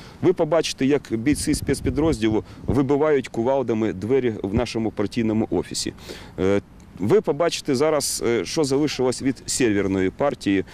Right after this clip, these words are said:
Е, ми, та сама їхня атака була серверна партія і база інформаційна,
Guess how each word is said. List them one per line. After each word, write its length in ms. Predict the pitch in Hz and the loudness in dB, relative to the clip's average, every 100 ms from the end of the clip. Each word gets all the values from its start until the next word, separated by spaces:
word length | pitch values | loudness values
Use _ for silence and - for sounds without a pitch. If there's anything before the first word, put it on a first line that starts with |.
| - - | -14 -2
Е, 160 | 101 - - | 0 0 -2
ми, 220 | - 127 - | -2 -2 0
та 180 | 139 123 | -2 0
сама 360 | 123 117 110 - | -2 -2 -2 0
їхня 320 | 123 - 107 | -2 0 0
атака 360 | 107 151 - 92 | 0 -2 -2 -2
була 220 | 107 113 | 0 -2
серверна 380 | - 110 107 110 | -2 -2 -2 -2
партія 380 | 156 - 131 - | -4 -4 -4 -2
і 80 | |
база 300 | 113 107 95 | 0 0 -2
інформаційна, 640 | 90 - 101 107 - 131 | -4 -4 -4 -4 -4 -2